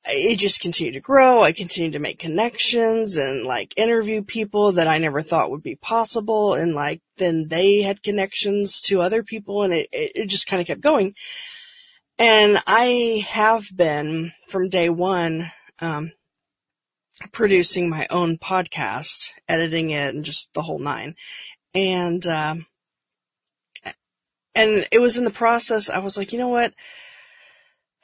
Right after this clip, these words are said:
I started out the whole frugalpreneur thing, telling people about all these different ways to make money online. And in the process, I found how I'm gonna be <laughs> making money online and, um,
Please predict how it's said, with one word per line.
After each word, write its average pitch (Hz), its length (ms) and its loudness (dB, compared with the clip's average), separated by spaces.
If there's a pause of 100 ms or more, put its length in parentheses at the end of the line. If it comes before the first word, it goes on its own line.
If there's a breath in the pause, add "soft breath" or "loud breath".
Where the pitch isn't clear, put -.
(680 loud breath)
I 196 60 4
started 320 380 8
out 196 200 6
the 196 80 0
whole 190 200 2
frugalpreneur 175 680 0
thing, 160 600 -2
telling 190 320 0
people 165 360 -2
about 165 280 2
all 156 100 2
these 175 200 0
different 165 320 -8
ways 160 340 -2
to 165 100 -8
make 147 180 -8
money 160 200 -4
online. 165 720 0
And 196 160 4
in 196 140 6
the 165 100 0
process, 196 600 2
I 160 120 0
found 165 480 -2 (340)
how 175 320 2
I'm 240 260 6
gonna 165 200 4
be 226 180 2
<laughs> - 20 6
making 185 380 4
money 165 240 0
online 160 540 0
and, 151 160 -4 (580 loud breath)
um, 156 520 0